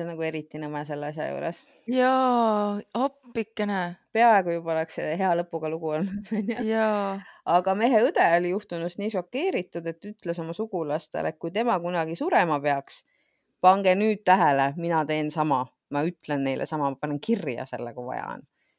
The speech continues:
Speaker 2: <laughs>
Speaker 1: Siis tuleb tal enne matmist pea maha võtta, sest ta ei taha sama õudust läbi teha, nagu tema vaene vend just teinud oli.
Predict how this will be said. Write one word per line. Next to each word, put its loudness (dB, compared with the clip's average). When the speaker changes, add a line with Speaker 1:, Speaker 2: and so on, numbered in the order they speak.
Speaker 2:
<laughs> -16
Speaker 1:
Siis 0
tuleb 6
tal 0
enne -2
matmist -6
pea 2
maha 2
võtta, -6
sest -6
ta 2
ei -2
taha 2
sama -4
õudust -12
läbi -8
teha, -6
nagu -10
tema -4
vaene -2
vend -4
just -10
teinud -4
oli. -4